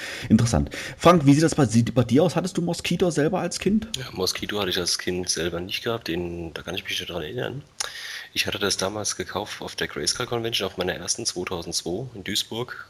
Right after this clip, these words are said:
Speaker 2: Und da hatte ich den vom, äh, oh Gott, wer war denn das gewesen? Scareglow, genau.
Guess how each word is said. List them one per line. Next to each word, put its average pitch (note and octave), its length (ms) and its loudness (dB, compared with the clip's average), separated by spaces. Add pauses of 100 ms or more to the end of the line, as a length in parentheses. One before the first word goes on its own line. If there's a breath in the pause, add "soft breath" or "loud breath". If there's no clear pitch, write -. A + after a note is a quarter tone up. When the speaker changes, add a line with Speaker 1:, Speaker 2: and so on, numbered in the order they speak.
(120)
Speaker 2:
Und F2+ 140 -8
da F2 80 -2
hatte F2 140 -4
ich - 80 2
den F2 220 -8
vom, F2 440 -6
äh, - 20 -6
oh - 720 -10
Gott, - 140 -20 (840)
wer C#2 100 -12
war D2+ 80 -8
denn - 100 -14
das - 140 -4
gewesen? F2+ 340 -10 (120)
Scareglow, - 480 -2 (140)
genau. G2 320 -4